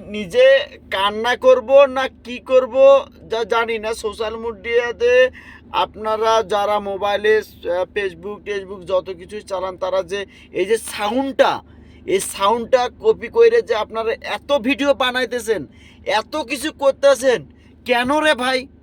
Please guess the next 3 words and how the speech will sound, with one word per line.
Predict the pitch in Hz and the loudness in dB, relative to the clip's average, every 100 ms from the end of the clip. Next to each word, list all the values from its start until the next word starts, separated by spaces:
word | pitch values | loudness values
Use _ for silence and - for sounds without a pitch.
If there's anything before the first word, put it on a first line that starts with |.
| - - - - - - - - - - - - - | -20 -20 -20 -20 -20 -20 -20 -20 -20 -20 -20 -20 -4
এটা | 349 - - | 0 0 0
কেন? | 294 294 320 330 254 - - - - - - - - - - - _ - - | 0 0 2 2 0 -4 -18 -20 -20 -20 -20 -20 -20 -20 -20 -20 _ -20 -12
আপনারা, | - 226 208 277 285 | -8 -8 -2 2 4